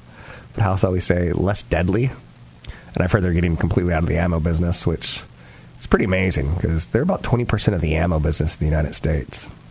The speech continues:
So Walmart doubling down on, on vino. Isn't that kind of fascinating deal? A little bit. Um, it should be,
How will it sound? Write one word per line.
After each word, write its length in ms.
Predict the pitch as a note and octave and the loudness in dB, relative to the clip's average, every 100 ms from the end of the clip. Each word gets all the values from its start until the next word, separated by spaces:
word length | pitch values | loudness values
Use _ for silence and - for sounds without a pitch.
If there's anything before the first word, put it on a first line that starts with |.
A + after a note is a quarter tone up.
| - - - - - - - - - - - - - - - | -20 -20 -20 -20 -20 -20 -20 -18 -16 -14 -16 -20 -18 -20 -8
So 400 | - F3 F3 - - - | 2 4 4 -2 -8 -4
Walmart 480 | C#3+ D#3+ G#4+ D4+ - | 0 2 2 0 2
doubling 360 | C#3 F3 F3 | 2 2 2
down 260 | A2+ G2 B2 | 2 2 2
on, 260 | A2+ F#2+ | 2 0
on 200 | - G2 | 0 0
vino. 460 | E2+ F#2 D3 E2 - - - - - - - - - - - | 2 2 2 0 -2 -6 -20 -20 -20 -20 -20 -20 -20 -20 -4
Isn't 140 | D3+ | -2
that 100 | C4 | 0
kind 100 | A3+ | 0
of 80 | E3+ | 0
fascinating 580 | - D#2+ E2 - G2 G2+ | -2 -2 -2 0 0 2
deal? 340 | G2+ G2+ B2 - - | 2 2 0 -2 -2
A 60 | |
little 280 | F2 F#2+ A#2 | 0 2 2
bit. 220 | C3 - - - - - - - - - - - | 0 -2 -8 -16 -20 -20 -20 -20 -20 -20 -6 0
Um, 880 | E2+ F2 E2+ F2 F2 E2+ E2 D#2+ - - - - | 2 2 2 2 2 2 2 0 -4 -14 -20 -10
it 80 | - | -4
should 240 | - F3 | 2 2
be, 240 | - C#2+ | 2 -2